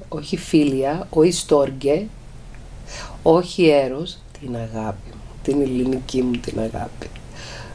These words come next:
Χωρίς να έχετε καμία υποχρέωση, γιατί δεν πρόκειται να θυσιαστώ για σας και ούτε ζητώ φυσικά από κανέναν να θυσιαστεί για μένα. Αγάπη χωρίς θυσία είπαμε. Η αγάπη δεν είναι θυσία. Γεια!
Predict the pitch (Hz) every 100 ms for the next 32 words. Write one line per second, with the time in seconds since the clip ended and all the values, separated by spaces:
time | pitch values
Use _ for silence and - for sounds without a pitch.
0 | - - 160 151 180 208 - 143 147 156
1 | 151 - 135 123 139 165 156 151 123 -
2 | 127 120 131 139 151 147 143 127 120 123
3 | - 113 127 - 127 123 113 165 240 -
4 | 190 180 147 160 175 165 131 151 170 160
5 | 139 131 151 156 147 139 131 139 135 139
6 | 117 - - - - - 190 202 233 262
7 | 226 226 - 226 240 196 160 143 - -
8 | 196 196 208 233 233 226 180 - 156 120
9 | - - 302